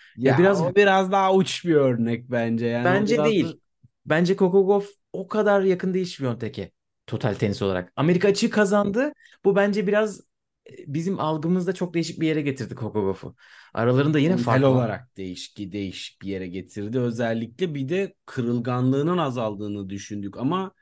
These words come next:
Speaker 2: işte o, e, gerçekten Iga'nın forehand
Speaker 1: Ama bu arada
Speaker 2: çaprazı
Speaker 1: tam şey de değilmiş,
Speaker 2: çok hafife
Speaker 1: formda değilmiş.
Speaker 2: alınıyor bence.
Speaker 1: E, o-, omzunda bir sakatlık varmış. E, yani bir tam yüzde yüzünde değilmiş
Speaker 2: Hmm.
Speaker 1: Coco.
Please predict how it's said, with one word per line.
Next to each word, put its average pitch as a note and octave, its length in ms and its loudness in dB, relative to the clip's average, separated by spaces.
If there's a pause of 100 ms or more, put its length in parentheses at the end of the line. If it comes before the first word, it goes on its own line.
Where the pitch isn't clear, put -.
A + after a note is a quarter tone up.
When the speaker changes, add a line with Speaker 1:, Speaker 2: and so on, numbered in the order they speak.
(260)
Speaker 2:
işte - 260 -4
o, C3 380 -2 (320)
e, G2 220 -10
gerçekten D#3 840 -6
Iga'nın C#3 580 -2 (140)
forehand C3+ 420 -4 (100)
Speaker 1:
Ama D3+ 240 0
bu D3 80 6
arada D#3 120 6
Speaker 2:
çaprazı E3 160 4
Speaker 1:
tam D#3 320 0
şey D3+ 220 2
de C#3+ 100 2
değilmiş, C3 200 2
Speaker 2:
çok - 120 -10
hafife A#2+ 200 2
Speaker 1:
formda B2 140 2
değilmiş. G#2 280 0
Speaker 2:
alınıyor F#2+ 120 -4 (140)
bence. F#2 120 -2
Speaker 1:
E, F2+ 120 -4
o-, A#2+ 260 -4 (220)
omzunda A#2+ 500 2
bir B2 280 0
sakatlık - 540 -4
varmış. G#2+ 480 -4
E, E2 400 -6 (420)
yani E2+ 240 -4
bir G2 280 -4 (140)
tam A2 300 0
yüzde G#2+ 240 0
yüzünde A2 300 -2
değilmiş A2+ 260 2
Speaker 2:
Hmm. G2 60 -4
Speaker 1:
Coco. E2 360 -6